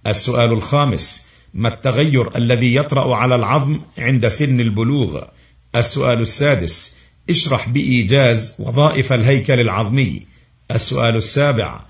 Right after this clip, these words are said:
ما أنواع المفاصل؟ أعط مثلًا عن كل نوع. السؤال الثامن: ما أنواع العضلات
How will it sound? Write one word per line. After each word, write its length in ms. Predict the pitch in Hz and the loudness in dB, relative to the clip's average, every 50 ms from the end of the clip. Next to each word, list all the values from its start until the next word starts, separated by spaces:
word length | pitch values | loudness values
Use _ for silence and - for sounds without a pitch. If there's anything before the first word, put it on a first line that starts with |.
| _ _ _ _ _ - | _ _ _ _ _ -6
ما 340 | - 117 123 127 - - 135 | -2 0 0 0 2 2 0
أنواع 360 | 127 131 147 165 160 - 139 | 2 2 4 4 4 4 2
المفاصل؟ 720 | 135 131 123 123 - - 151 147 147 - - 165 160 - - - - _ _ _ - - | 2 2 2 0 0 0 0 2 2 2 0 0 -2 -4 -8 -12 -20 _ _ _ -8 -6
أعط 280 | 147 127 - 123 - | -4 -4 -4 -2 0
مثلًا 540 | 127 123 139 147 - 151 139 135 135 127 110 | 0 2 2 0 0 0 0 2 2 0 0
عن 180 | 101 117 123 107 | -2 -2 -2 -2
كل 320 | - - 131 131 123 123 | -2 -2 -2 0 2 2
نوع. 380 | 139 147 135 101 80 - 52 - - _ _ _ _ _ _ _ - - | 2 2 0 -2 -2 -6 -10 -18 -20 _ _ _ _ _ _ _ -6 0
السؤال 440 | 113 - - 131 127 131 123 117 117 | 0 0 0 0 0 2 2 2 2
الثامن: 600 | 110 - - - 147 147 139 110 82 65 64 - - - - - _ - | 0 -2 -2 0 0 0 2 0 -2 -4 -6 -10 -12 -18 -20 -20 _ -8
ما 340 | - 101 117 120 123 131 135 | -4 -2 2 2 2 2 2
أنواع 380 | 135 127 127 143 165 160 131 143 | 2 2 4 4 4 4 4 4
العضلات 680 | 139 123 127 139 120 131 131 131 139 151 160 160 - | 2 2 0 2 2 4 4 4 4 4 2 0 -2